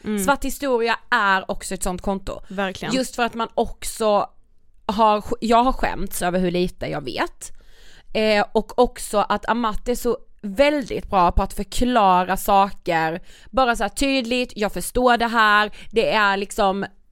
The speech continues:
Speaker 2: jävligt tunga saker men ändå lätt att ta in dem.
Speaker 1: Mm, och vi har ju också läst Amats bok Slumpens barn,
Speaker 2: Ja,
Speaker 1: som
Speaker 2: därför.
Speaker 1: också den är en sån ög-, ögonöppnare vill jag inte säga, mer så här,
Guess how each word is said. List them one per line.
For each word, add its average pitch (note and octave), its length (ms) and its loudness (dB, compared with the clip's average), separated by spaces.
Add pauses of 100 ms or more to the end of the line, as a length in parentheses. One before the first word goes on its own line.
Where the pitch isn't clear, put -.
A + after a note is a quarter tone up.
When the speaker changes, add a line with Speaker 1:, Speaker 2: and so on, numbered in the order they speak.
(100)
Speaker 2:
jävligt A#3 480 2
tunga B3+ 380 -2
saker G#3 380 0
men G3+ 120 -4
ändå G3+ 280 -4
lätt F#3+ 260 -4
att - 100 -8
ta - 160 -8
in C3 260 -10
dem. - 280 -12
Speaker 1:
Mm, G3 320 0
och A3+ 200 2
vi A3+ 140 6
har A3+ 100 2
ju A3 60 2
också A#3 220 -4
läst F#3+ 400 -2
Amats G3 400 -4
bok F#3+ 440 -2
Slumpens F#3 640 -4
barn, F#3+ 460 0
Speaker 2:
Ja, F#3 60 0
Speaker 1:
som D#3+ 80 -2
Speaker 2:
därför. F3+ 140 4
Speaker 1:
också F#3 240 0
den F3+ 560 -2 (400)
är F#3+ 360 4
en G3 160 -2
sån F#3 420 -2 (1120)
ög-, D4 420 4 (440)
ögonöppnare A#3 560 2
vill G#3+ 160 0
jag C#4+ 80 0
inte D#4 100 -4
säga, C#4 480 2
mer D4 240 2
så E4+ 140 0
här, B3+ 320 4